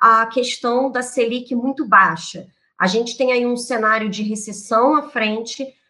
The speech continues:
a gente, é, espera, é, a, a gente, é,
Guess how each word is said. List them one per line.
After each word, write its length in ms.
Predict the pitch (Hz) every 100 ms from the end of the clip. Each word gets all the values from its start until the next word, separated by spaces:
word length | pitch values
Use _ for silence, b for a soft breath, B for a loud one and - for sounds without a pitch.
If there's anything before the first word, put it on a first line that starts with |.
| _
a 180 | 202 202
gente, 760 | 190 220 240 240 - 254 240
é, 840 | 226 - 208 208 202 196 196 196 247
espera, 760 | 240 - 254 233 220 214 202 196
é, 680 | 202 196 190 185 185 180 - _ _ _
a, 200 | 175 -
a 40 | 233
gente, 420 | 247 - - - _ 196 _
é, 400 | 247 214 214 -